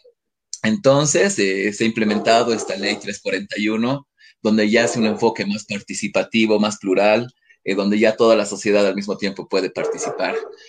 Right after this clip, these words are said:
Eh, ¿nos podrías explicar de forma general, quizás, Franco, en qué consiste la tres cuarenta y uno y cuál es, eh, la, lo que lo diferencia quizás de estos comités de vigilancia y de la ley de participación popular, por favor?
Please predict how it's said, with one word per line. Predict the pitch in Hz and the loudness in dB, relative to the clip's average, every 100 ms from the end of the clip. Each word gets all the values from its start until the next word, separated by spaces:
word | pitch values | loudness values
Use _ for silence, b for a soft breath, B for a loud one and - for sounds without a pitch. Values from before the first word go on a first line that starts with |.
| B - | B -2
Eh, | 120 | 0
¿nos | 131 127 | 0 0
podrías | 143 196 196 | 2 2 2
explicar | - 151 160 151 | -2 0 2 4
de | 135 | 2
forma | 147 151 | 0 0
general, | 135 127 127 139 | -2 -2 0 0
quizás, | - 120 127 135 | -2 -6 -4 -4
Franco, | - 131 135 | 0 0 0
en | 113 | -6
qué | 131 | -6
consiste | 127 117 131 - | -6 -4 -4 -4
la | 104 | -4
tres | 104 123 | -4 -6
cuarenta | 117 110 110 107 | -2 -4 -2 0
y | 120 | 2
uno | 127 120 | 2 0
y | 101 | 0
cuál | 101 123 120 | 0 0 0
es, | - - | -6 -4
eh, | 101 92 90 | -2 0 0
la, | 104 98 | 0 0
lo | 95 92 - | 0 -2 -4
que | 98 | 0
lo | 92 | 0
diferencia | 95 104 107 110 - | 0 2 2 2 -2
quizás | 104 - 95 98 | -4 -2 -2 0
de | 92 | -4
estos | - - 90 | -4 -8 -8
comités | - 95 90 101 | -6 -8 -2 -2
de | 101 | -2
vigilancia | 90 - 95 98 101 90 | -6 -6 -4 -2 -2 -2
y | |
de | 85 | -4
la | 80 | -2
ley | 87 90 | -2 -4
de | |
participación | - 80 82 - - 82 90 | -6 -10 -12 -14 -8 -6 -6
popular, | - - 185 196 | -10 -4 -2 -2
por | - | -4
favor? | - 95 113 | -4 -2 -4